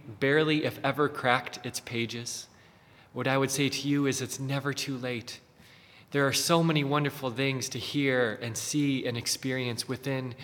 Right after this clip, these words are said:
the Bible, so many promises God wants to share with you. So, so come home. There's still time. For you, the door is also always opened. It's always unlocked.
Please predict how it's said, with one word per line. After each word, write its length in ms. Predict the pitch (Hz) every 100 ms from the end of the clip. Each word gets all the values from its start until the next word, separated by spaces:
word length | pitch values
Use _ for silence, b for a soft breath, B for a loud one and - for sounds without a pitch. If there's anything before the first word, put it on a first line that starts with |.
| B B B
the 60 | 127
Bible, 360 | 127 127 117
so 440 | 110 - 185 175 147
many 300 | 151 151 135
promises 840 | - 131 139 143 123 131 110 - B B B B -
God 180 | 127
wants 320 | 123 123 120 -
to 80 | 120
share 320 | - 135 120
with 220 | 120 117
you. 100 | 117
So, 300 | - 165 156 B B
so 180 | - 175
come 300 | 165 - 226
home. 460 | 196 139 202 127 101 B B
There's 200 | 170 160
still 320 | - 214 226
time. 500 | 220 - 185 160 120 - B B
For 100 | -
you, 300 | 185 214 226
the 100 | 135
door 480 | 139 190 196 151 120 B B
is 160 | 143
also 580 | - 156 160 - 139 110 - B -
always 380 | 139 143 135 123
opened. 420 | 120 - 110 107 B B
It's 160 | 127 - -
always 420 | 123 120 117 110
unlocked. 680 | 107 107 104 104 - -